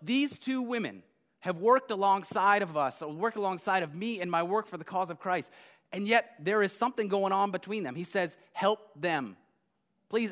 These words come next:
ask them to agree in the Lord. Help them figure it out. Work with, work it out with, with each other in that way," right? Come alongside them and help.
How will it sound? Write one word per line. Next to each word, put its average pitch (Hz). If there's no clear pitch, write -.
ask 196
them 208
to 202
agree 185
in 190
the 175
Lord. 165
Help 240
them 156
figure 254
it 233
out. 208
Work 226
with, 196
work 180
it 208
out 196
with, 156
with 170
each 175
other 180
in 147
that 143
way," 151
right? 135
Come 196
alongside 190
them 165
and 127
help. 156